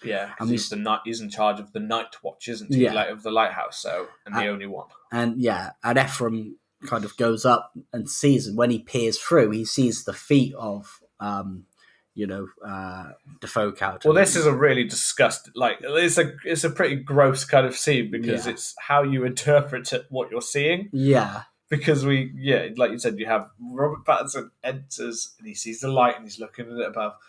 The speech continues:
Speaker 1: but he gets a drop of something on him.
Speaker 2: Yeah.
Speaker 1: He's like, "What the fuck is that?"
Speaker 2: <laughs> Yeah.
Speaker 1: And then that's followed by the sounds of Dafoe, which sounds like a kind of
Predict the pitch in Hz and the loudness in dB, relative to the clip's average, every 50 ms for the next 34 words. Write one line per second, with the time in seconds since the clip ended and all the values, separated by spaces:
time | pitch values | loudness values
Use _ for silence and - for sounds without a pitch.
0 | _ _ - - 123 127 160 170 - 160 143 - 139 139 135 135 165 170 - - | _ _ -10 -8 -4 0 0 0 0 0 -2 -2 -2 -2 2 4 4 6 6 8
1 | 92 95 95 - 104 90 - - 92 - - - - 92 127 127 127 120 107 95 | 6 6 6 4 0 -6 -10 -14 -16 -12 -12 -10 -6 -4 0 4 4 4 4 2
2 | 107 98 95 104 95 - - - - - - 165 165 - - 190 180 - - 131 | 0 -6 -8 -6 -4 -4 -4 -4 -6 -2 2 4 4 6 6 4 4 4 4 2
3 | 104 104 170 156 151 160 147 127 113 - - - - _ _ - - 151 143 151 | 2 4 4 6 6 8 8 6 6 2 -2 -12 -18 _ _ -2 -2 0 4 4
4 | 170 165 160 175 170 160 - - - - 165 175 170 202 208 185 175 165 143 - | 4 4 6 4 4 2 0 -4 -2 2 4 6 8 8 8 8 6 4 2 4
5 | 151 139 139 139 139 135 139 135 135 139 135 - 156 147 151 147 143 139 139 135 | 6 6 8 8 6 4 2 0 -2 -4 -2 0 2 2 2 2 0 -4 -4 -6
6 | 139 139 139 - - 175 180 165 143 139 135 123 - - - 143 135 135 135 131 | -8 -8 -8 -2 2 4 4 4 4 2 0 -2 -4 -6 -2 0 0 0 0 0
7 | 123 131 127 123 127 131 131 - - 135 127 127 123 120 117 | -2 -2 -4 -4 -4 -10 -12 -8 -6 -6 -4 -4 -6 -8 -8